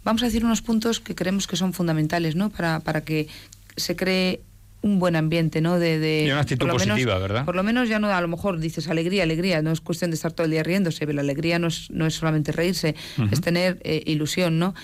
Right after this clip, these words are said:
Speaker 1: Y tener, eh, interiormente, pues, un, pues una, como una, mm, unas ganas de hacerlo bien, de, de ir hacia adelante, o sea, positivo, actuar en positivo. Mira, uno de los puntos muy importantes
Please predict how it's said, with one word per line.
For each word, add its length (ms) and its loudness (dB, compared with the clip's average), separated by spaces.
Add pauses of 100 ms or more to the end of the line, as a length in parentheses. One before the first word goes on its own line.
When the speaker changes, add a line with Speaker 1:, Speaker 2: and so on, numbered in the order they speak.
(200)
Speaker 1:
Y 80 -2
tener, 480 0
eh, 160 2
interiormente, 720 0
pues, 260 -4
un, 200 -4
pues 220 -4
una, 340 2 (680)
como 240 2
una, 440 4
mm, 520 0 (340)
unas 220 0
ganas 260 2
de 180 2
hacerlo 300 0
bien, 400 2
de, 220 0
de 100 -2
ir 140 2
hacia 220 -2
adelante, 640 2
o 40 0
sea, 220 -2
positivo, 560 0 (260)
actuar 320 0
en 80 2
positivo. 540 -2 (640)
Mira, 160 2
uno 140 2
de 80 2
los 100 0
puntos 320 0
muy 120 2
importantes 720 -2